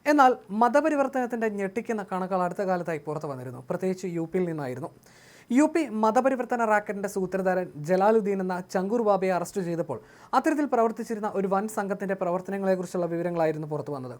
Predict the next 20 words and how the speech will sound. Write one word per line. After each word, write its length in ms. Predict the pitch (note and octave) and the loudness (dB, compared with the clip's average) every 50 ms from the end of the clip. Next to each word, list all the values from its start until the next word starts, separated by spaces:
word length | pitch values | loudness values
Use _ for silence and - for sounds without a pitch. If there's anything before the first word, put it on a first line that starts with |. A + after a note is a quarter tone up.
| - F#3 | -2 2
കൂടാതെ 340 | F#3+ G3 F#3+ E3 C#3 B2 - - _ _ - - - - _ _ _ _ - C#4+ | 4 6 6 6 4 0 -8 -18 _ _ -20 -20 -20 -20 _ _ _ _ 4 6
ഈ 40 | D#4 D4+ | 6 6
ഒരു 80 | D4 C#4 - | 6 4 2
സംഘത്തിന് 400 | A#3+ A3 A3 G3 F#3+ - A#3+ A#3 A3+ | 2 2 0 0 0 0 2 2 2
വേണ്ടി 160 | A3 G#3 G#3 G#3+ - | 2 0 -2 0 2
കോടികൾ 380 | G#3 G#3 A3 A3+ A#3+ A#3 A#3 A3 F#3 | 6 6 6 6 6 4 4 2 2
വിദേശ 240 | F#3+ F#3+ G#3 A3+ A3 - A#3 G#3+ | 2 4 4 4 4 4 4 4
രാജ്യങ്ങളിൽ 380 | G#3+ - G3 F#3+ G3 G3 G3 F#3+ | 4 4 2 0 0 0 0 0
നിന്ന് 140 | F#3+ F#3 F3+ F3 | 0 0 0 0
ഒഴുകി 260 | F3+ F#3 F3+ G3+ G3+ - - F3+ | 0 0 0 -2 -4 -4 -4 -4
എന്ന 120 | F3+ F3 F3 C#3+ - F3 | -4 -4 -4 -6 -6 -6
ഞെട്ടിക്കുന്ന 360 | F3 E3 D3+ F#3+ F3 F#3+ F#3 F3+ | -6 -4 -2 -2 -2 -2 -2 -2
വിവരവും 280 | E3 D#3+ E3+ E3+ F3 F3 - | -2 -2 -2 -2 -4 -4 -4
പുറത്തു 220 | D#3+ D3+ D3+ D3+ C#3+ | -4 -4 -4 -6 -8
വന്നിരുന്നു. 300 | C3 B2+ A#2+ B2+ B2+ C#3 - - _ _ - G3 | -10 -10 -10 -12 -12 -14 -16 -18 _ _ -4 -2
എന്നാൽ 200 | G3+ F#3+ E3 D#3 E3+ - - _ - _ _ - | 0 2 0 0 -2 -6 -14 _ -20 _ _ 4
കഥ 140 | G#3+ F#3+ G3+ F3+ | 6 6 6 4
അവിടം 180 | F3 F3+ F#3+ F#3+ | 4 2 0 0
കൊണ്ടും 200 | F#3 E3+ E3+ D#3 D3 D#3 | 0 0 0 -2 0 -2
തീരുന്നില്ല. 360 | D3+ D3 D3 C3 A#2 A#2 | -2 -2 -2 -2 -4 -8